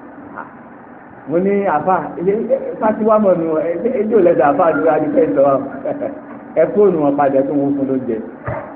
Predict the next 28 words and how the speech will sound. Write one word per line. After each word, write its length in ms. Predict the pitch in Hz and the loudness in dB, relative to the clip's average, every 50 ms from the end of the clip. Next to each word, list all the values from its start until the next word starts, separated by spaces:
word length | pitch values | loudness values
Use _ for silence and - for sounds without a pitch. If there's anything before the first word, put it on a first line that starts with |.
| - 147 139 139 - - - - - - - - - - - - - - - - - - - - - - - - - - - - - - - - - | -12 -12 -12 -10 -10 -10 -10 -10 -10 -14 -16 -18 -18 -18 -18 -20 -20 -20 -20 -20 -20 -20 -20 -20 -20 -20 -20 -20 -20 -20 -20 -20 -20 -20 -20 -14 -6
Ẹ 120 | - 202 220 | 0 2 4
fẹ́, 160 | 214 208 233 - | 4 4 4 4
ẹ 100 | 214 214 | 4 4
fẹ́ 120 | 226 233 | 4 4
kó 120 | 233 233 247 240 240 - - | 4 4 4 2 2 -2 0
lórí 240 | 202 240 233 202 185 | 4 4 6 6 6
ra 100 | 175 170 | 6 6
ẹ̀sìn 340 | 160 151 - - 147 143 143 | 4 4 0 0 2 4 6
yẹn. 280 | 143 147 151 147 135 - - - - - - - - - - - | 6 6 6 4 2 0 -2 -8 -12 -12 -12 -10 -10 -10 -8 -4
Nínú 260 | - 214 233 226 233 | 0 2 4 6 6
ayé 280 | 226 226 233 233 233 240 | 6 6 6 6 6 6
àwẹ̀ 320 | 240 233 220 190 180 165 | 6 6 6 6 4 4
gangan, 580 | 151 160 180 180 180 175 - - 185 175 175 170 - - - - - - - - - - - - - - | 4 4 4 4 4 4 4 4 4 4 4 2 -2 -8 -14 -16 -18 -18 -20 -20 -20 -20 -20 -20 -16 -8
inú 200 | - - 180 190 | -2 0 2 4
Ọlọ́run 220 | 208 226 233 202 180 | 6 6 6 6 4
bá 100 | 196 196 | 4 2
ti 120 | - - 156 | 0 0 0
sọ 140 | 185 185 | 2 2
pé, 120 | 185 185 208 | 4 4 4
"Yuridu 600 | 196 175 165 156 156 180 214 233 233 233 - 220 208 | 4 4 2 -2 0 0 -2 -2 -2 -2 0 2 2
Allahu 560 | 185 175 175 170 170 180 185 190 185 170 160 | 4 4 4 4 4 4 4 4 4 2 0
bikumul 480 | 143 143 165 160 - 143 139 139 - | 0 0 0 0 0 0 0 2 2
yusra, 420 | 123 123 131 147 143 143 160 175 180 180 - - - - - - - | 0 0 0 0 2 2 4 4 4 2 0 -4 -10 -14 -14 -12 -8
wa 160 | - 131 127 | -4 -4 -2
la 240 | 127 135 143 160 175 | 0 2 2 4 4
yuridu 520 | 190 190 190 185 165 160 156 - 135 135 | 4 4 4 4 2 2 0 -2 -2 -2
bikumul 440 | - 113 120 120 117 113 110 107 104 | -2 -4 -6 -6 -6 -6 -6 -6 -6
usra." 320 | 95 - 113 117 - 107 | -6 -8 -10 -10 -10 -10